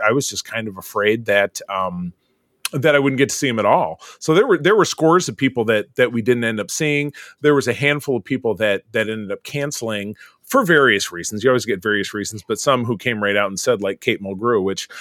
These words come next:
I was excited to have Kate Mulgrew there because I wanted to have a photo op with her in April, you know, because April is, uh, such a big Voyager fan.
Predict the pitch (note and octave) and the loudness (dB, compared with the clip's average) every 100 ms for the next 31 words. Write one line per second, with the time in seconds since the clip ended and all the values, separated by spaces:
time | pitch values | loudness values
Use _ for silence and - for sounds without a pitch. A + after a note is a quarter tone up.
0 | - _ A2 G#2+ F2+ - A#2 G2+ G2 F2+ | -20 _ 0 2 -2 0 2 4 2 -2
1 | - _ - G2+ F#2 - A#2+ F#2+ G2+ A3 | -10 _ -8 -4 -2 0 0 0 -4 0
2 | F#3 A2 A2 A2+ G#2 G#2 G2+ G2+ G2 G2+ | 2 2 2 -2 0 0 -2 -4 -2 -2
3 | F2+ G#2 F#2+ F#2 F#2 F#2+ _ - _ B2 | -2 -2 0 2 2 0 _ -20 _ 0
4 | C#3 - - - D3 A#2 G#2+ G#2 G#2+ G#2+ | 0 0 -6 2 2 2 0 0 -2 -2
5 | - - - C#3+ A#2 A#2 C3+ A2+ A#2 A#2+ | -4 -12 0 2 2 2 0 2 2 2
6 | A#2 G#2+ G2+ G2+ - - - F#2+ F2 - | -2 -4 -6 -8 -8 -10 -8 -8 -6 -2
7 | D#3+ C3 G#2+ A2 F#2+ A2+ G#2+ F#2 G2 - | -2 -2 -4 -6 -2 0 0 -2 -6 -6
8 | G#2+ F#2 F#2+ | -6 -6 -8